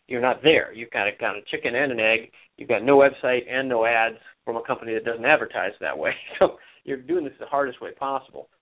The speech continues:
Um, I would think I would go back, as I said a couple times now, to C J dot com or the other brokers, find some ads that would fit on your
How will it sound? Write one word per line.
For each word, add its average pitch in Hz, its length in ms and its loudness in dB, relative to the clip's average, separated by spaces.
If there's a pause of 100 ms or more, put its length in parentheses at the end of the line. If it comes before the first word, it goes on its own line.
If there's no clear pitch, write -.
(300)
Um, 107 400 -8
I 120 140 -4
would 127 200 -2 (100)
think 180 220 0 (600)
I 120 120 0
would 117 180 -6
go 117 180 0
back, 113 300 2
as 110 120 -6
I 104 160 -8
said 110 140 -2
a 107 40 -4
couple - 240 -10
times 101 320 -10
now, 98 280 -6 (360)
to 117 200 0 (100)
C 127 100 -2
J 107 140 4
dot 104 240 2
com 107 260 0
or 101 100 -4
the 101 120 -4
other - 160 -2
brokers, 139 460 4 (120)
find 156 300 0
some 117 140 -6
ads 113 400 0 (420)
that - 140 -2
would 110 160 0 (120)
fit 202 220 4
on 113 160 -10
your 104 140 -12